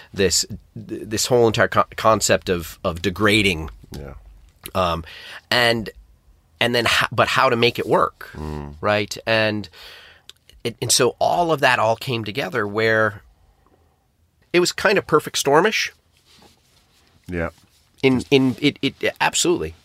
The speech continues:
Speaker 1: Um, and I think that, I think we, we had a very successful opening when we opened. We had a very successful V I P event. We had a very successful first day. Um, and I think that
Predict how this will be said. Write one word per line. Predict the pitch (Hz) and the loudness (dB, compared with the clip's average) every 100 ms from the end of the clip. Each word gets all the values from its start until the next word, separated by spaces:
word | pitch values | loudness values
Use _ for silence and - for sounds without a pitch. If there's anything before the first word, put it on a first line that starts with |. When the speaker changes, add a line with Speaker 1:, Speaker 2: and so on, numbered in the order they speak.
| - | -4
Speaker 1:
Um, | 110 104 101 90 - _ _ _ _ _ _ _ - | 0 0 -2 -8 -14 _ _ _ _ _ _ _ -2
and | 110 | 0
I | 110 | 2
think | 139 131 | 0 2
that, | 127 117 - - - - - - | 2 0 -2 -20 -20 -20 -14 -2
I | 113 | -2
think | 110 131 127 | 2 0 -2
we, | 123 127 | -6 -2
we | 143 | 4
had | 123 | 4
a | 107 | 4
very | 98 117 135 | 2 4 6
successful | 131 - - 120 - 104 | 4 2 2 2 2 2
opening | 110 - 185 320 _ _ _ _ - | 0 2 -2 -4 _ _ _ _ -4
when | 113 | 0
we | 110 | 2
opened. | 113 - 107 | 0 -2 -8
We | 110 104 | -4 0
had | 104 | 2
a | |
very | 101 113 110 | 4 4 4
successful | - 104 113 101 95 | 0 -2 0 0 -4
V | 90 82 | -6 -6
I | |
P | - 151 | -4 0
event. | 147 135 131 - - | 4 4 2 -6 -8
We | 101 98 | -2 0
had | 90 | 0
a | |
very | 107 104 | 0 0
successful | - - 104 - 90 | -2 -2 -2 -2 -6
first | - 90 - | -8 -8 -2
day. | - 156 135 120 - - - - | 2 4 4 0 -8 -20 -20 -12
Um, | - 107 101 101 - _ - | 0 2 2 -2 -10 _ -4
and | 113 | -2
I | - 127 | 0 0
think | - 127 117 | 0 -2 -2
that | 107 110 107 104 - - | 0 4 4 2 -6 -12